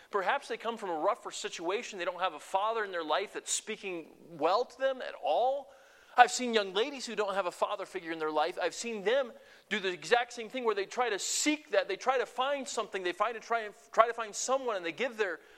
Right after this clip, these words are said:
body and heart away to somebody who doesn't even care about them. I've seen it over and over and over again. I've seen young men. Why? Have you ever wondered why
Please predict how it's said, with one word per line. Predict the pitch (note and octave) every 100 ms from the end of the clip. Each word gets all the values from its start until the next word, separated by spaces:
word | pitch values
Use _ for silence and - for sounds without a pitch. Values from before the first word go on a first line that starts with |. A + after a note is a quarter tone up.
| - - - -
body | D3+ F#3+ B3+ A#3+
and | F#3
heart | - B3+ C4
away | G#3 F#3 A3 A#3 F#3 - - - -
to | F3+
somebody | - A#3 A3+
who | F3+
doesn't | G#3 F#3+
even | F#3+
care | E3 - E3+
about | C3+ A2 -
them. | A1+ - - - _ _ _ -
I've | E3
seen | - G#3+
it | F3
over | - A#3+ C#4+ B3
and | F3+
over | G#3 G#3+
and | F#3
over | F#3+ G3+
again. | F#3
I've | F3
seen | - A#3+ A3
young | A3 G#3
men. | A3 -
Why? | A3+ - - -
Have | G3+ E4+
you | G#4+
ever | G#3
wondered | F#3 F#3+
why | D#3 D3+